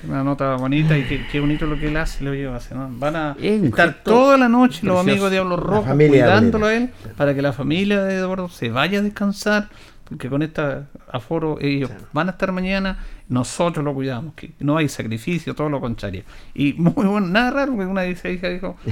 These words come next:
Speaker 1: "Se van a jugar la última
Speaker 3: Estamos ahí.
Speaker 1: brisca esta noche".
Speaker 3: Exactamente, tiene toda la
Speaker 2: Van a
Speaker 3: razón. Qué
Speaker 2: llevar
Speaker 3: lindo
Speaker 2: el,
Speaker 3: gesto.
Speaker 2: el, el, el juego y van a estar ahí jugando brisca al lado de don Eduardo.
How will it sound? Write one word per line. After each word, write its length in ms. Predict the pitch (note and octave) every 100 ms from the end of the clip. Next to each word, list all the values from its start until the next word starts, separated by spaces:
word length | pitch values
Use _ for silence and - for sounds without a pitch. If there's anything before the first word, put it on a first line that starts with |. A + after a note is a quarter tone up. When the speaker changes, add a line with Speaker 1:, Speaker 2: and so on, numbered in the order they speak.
| -
Speaker 1:
"Se 100 | -
van 80 | F3+
a 60 | E3
jugar 180 | E3+
la 100 | E3
última 320 | F3 E3+ D#3+ D#3
Speaker 3:
Estamos 180 | A#2
ahí. 60 | A#2
Speaker 1:
brisca 180 | G2 B2+
esta 160 | -
noche". 180 | F#2 F#2 G2+ C3
Speaker 3:
Exactamente, 720 | A2 C3+ G#2 G#2+ G2+ E2+ A2+
tiene 220 | A2 A2
toda 240 | - A#2
la 80 | A2
Speaker 2:
Van 100 | -
a 20 | -
Speaker 3:
razón. 160 | -
Qué 40 | -
Speaker 2:
llevar 160 | -
Speaker 3:
lindo 180 | D#3 C3
Speaker 2:
el, 40 | -
Speaker 3:
gesto. 320 | C3 - B3
Speaker 2:
el, 120 | B3
el, 180 | - A3 - A3+
el 300 | A3+ G#3+ G3+ -
juego 500 | - C4 C#4 C4 A#3+
y 140 | - A3
van 160 | B3
a 60 | B3+
estar 240 | - B3+
ahí 200 | B3 D4 C#4
jugando 460 | C4+ C#4 C#4+ C#4+
brisca 320 | C#4 D#4 - C4
al 120 | C4
lado 240 | C#4 C4+
de 80 | C4 B3+
don 40 | C#4+
Eduardo. 440 | D4 E4 A3+ -